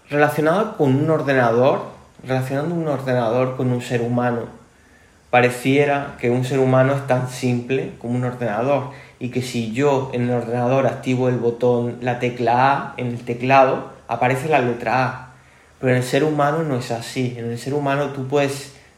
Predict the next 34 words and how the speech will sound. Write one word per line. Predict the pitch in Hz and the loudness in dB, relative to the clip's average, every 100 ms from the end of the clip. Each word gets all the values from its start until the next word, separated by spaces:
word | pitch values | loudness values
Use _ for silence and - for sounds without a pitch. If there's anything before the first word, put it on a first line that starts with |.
| _ | _
pincharle | - 120 117 131 117 123 | -4 -2 2 2 2 2
a | 120 | 0
la | |
letra | 117 120 127 123 131 143 | 0 0 2 4 4 4
A | 180 - - - - _ _ | 0 -8 -18 -20 -20 _ _
y | - 123 | -6 0
en | 123 | 2
el | 120 - | 2 2
teclado | 120 120 127 139 | 0 4 4 4
te | 127 | 2
dice, | 117 120 - 120 117 113 117 - 113 - - - - | 0 -2 0 0 2 0 -4 -8 -12 -14 -16 -18 -16
"Te | - 92 | -14 -8
chingas", | - 117 - - - - - | -4 -4 -6 -14 -20 -20 -14
¿no? | 101 156 - - _ _ - | -12 -12 -14 -20 _ _ -6
Te, | 117 190 185 - - | -4 -4 -8 -8 -2
<laughs> | |
en, | 139 147 - 135 - 139 | 2 2 0 2 4 4
en | 135 | 6
la | 127 | 6
escritura | 127 131 139 156 | 4 2 6 6
te | 147 | 8
dice, | 123 120 131 127 120 | 4 4 4 4 4
o | 120 | 2
te | |
ponen | 117 131 135 | 2 4 6
la | 127 | 6
letra | 117 120 120 120 | 6 6 6 6
L, | 123 107 - - | 4 0 -6 -8
¿no? | 117 - - | -6 -6 -4
O | 123 | -4
te | 120 | -2
pone | 123 131 | 0 2
otra | 135 120 104 117 | 2 0 -2 -2
cosa. | 131 - | -4 -6